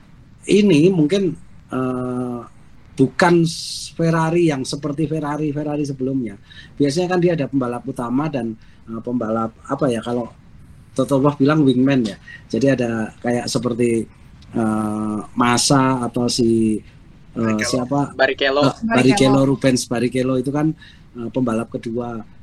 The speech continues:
Speaker 1: Dan biasanya senior sama junior itu digabung. Tapi ini kan pembalap-pembalap muda hitungannya dalam tanda kutip ya.
Speaker 3: Usia
Speaker 1: Ini kan
Speaker 3: sama.
Speaker 1: betul. Ini kan bukan Ferrari yang dulu-dulu. Nah, saya berharap waktu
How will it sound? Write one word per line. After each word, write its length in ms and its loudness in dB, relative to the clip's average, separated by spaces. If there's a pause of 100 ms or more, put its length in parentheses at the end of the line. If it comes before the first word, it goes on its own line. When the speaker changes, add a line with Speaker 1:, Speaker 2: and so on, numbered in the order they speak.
Speaker 1:
Dan 160 -4
biasanya 560 2
senior 480 2
sama 320 0
junior 400 0
itu 80 2
digabung. 480 -4
Tapi 320 0
ini 80 4
kan 160 2
pembalap-pembalap 800 0
muda 320 4
hitungannya 480 0
dalam 240 -4
tanda 240 -12
kutip 320 -8
ya. 80 -16 (400)
Speaker 3:
Usia 240 0
Speaker 1:
Ini 80 6
kan 160 2
Speaker 3:
sama. 40 2 (680)
Speaker 1:
betul. 440 4 (200)
Ini 160 4
kan 160 2
bukan 240 2
Ferrari 560 4
yang 80 -4
dulu-dulu. 640 4 (480)
Nah, 400 -6
saya 400 0
berharap 480 0
waktu 240 -2